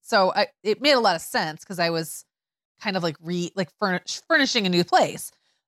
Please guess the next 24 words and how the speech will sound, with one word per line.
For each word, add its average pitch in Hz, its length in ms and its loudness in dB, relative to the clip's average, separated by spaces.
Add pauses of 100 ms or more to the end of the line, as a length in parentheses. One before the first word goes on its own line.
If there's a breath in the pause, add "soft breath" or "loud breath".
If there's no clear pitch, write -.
(120)
But, 240 300 4 (100)
um, 190 300 -6 (320)
she 311 140 -12
just 311 160 -10
said, 262 180 2
"You 320 80 -6
know, 339 80 -2
I 320 100 0
just 403 160 -8
recommend 349 480 -6
canceling 196 360 -8
it. 156 120 -4
It's - 140 -6
not 285 160 -2
like 330 120 -6
you 247 100 -6
can't - 360 -4
order 170 240 4
on 165 100 2
Amazon, 156 600 0 (140)
but 226 100 4
you 240 140 2
probably 240 560 0 (200)
won't 170 580 -2